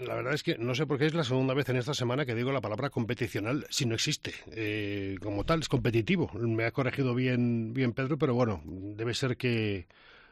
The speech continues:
la presión en la cabeza me está, me está haciendo perder facultades. Vamos con más detalles porque esta mañana, eh, antes de dar a conocer la convocatoria, Álvaro Rubio, mm, se ha producido en Zorrilla una visita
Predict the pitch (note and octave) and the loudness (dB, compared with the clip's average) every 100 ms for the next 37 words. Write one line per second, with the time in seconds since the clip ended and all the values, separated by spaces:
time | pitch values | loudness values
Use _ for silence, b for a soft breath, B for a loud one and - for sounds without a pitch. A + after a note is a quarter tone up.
0 | b - G#2+ A#2 A#2+ - G#2+ C#3+ C#3+ C#3 | b -10 -4 2 2 2 2 4 6 4
1 | C#3 C#3 C3 C3 A#2 C3 B2+ A#2+ A2 A#2+ | 4 2 2 0 2 2 2 2 0 -2
2 | C#3 B2+ B2+ A#2 A#2+ A#2+ - A#2+ G#2+ - | -2 -2 0 0 0 0 -2 -4 -6 -8
3 | F#2+ G#2 F#3 A3 - G#3+ A3 G#3+ - - | -8 0 2 2 2 0 2 2 0 0
4 | - E3 F#3 G#3 G#3 F#3+ G3 F3 D#3 D3+ | -2 -2 -2 0 0 0 0 -2 0 0
5 | D3 E3 E3 F3 D#3+ E3 - B B B | 0 0 2 4 2 0 -6 B B B
6 | B B B2 - - F3+ B2 G#2 A2+ A#2 | B B -6 -2 4 4 4 0 0 0
7 | A#2+ A#2+ D3 B2 G2 G#2 G2 G2 G#2 C#3+ | 0 0 0 0 -2 -2 -4 -4 -2 2
8 | D3 C#3 - B2+ B2+ B2+ C3 D#3 C3+ D3+ | 2 0 -2 0 2 2 2 2 4 2
9 | - C3+ C3 B2+ B2+ B2 A2+ - D3 C#3 | -2 -6 -2 -2 -4 -6 -2 0 0 0
10 | E3+ E3 E3 E3 E3 D#3+ D3+ D#3 D#3 F3 | 0 2 2 2 2 2 0 0 2 0
11 | - C#3 C#3+ D3+ D3+ - E3 E3 G3+ | 0 0 2 2 2 2 2 2 0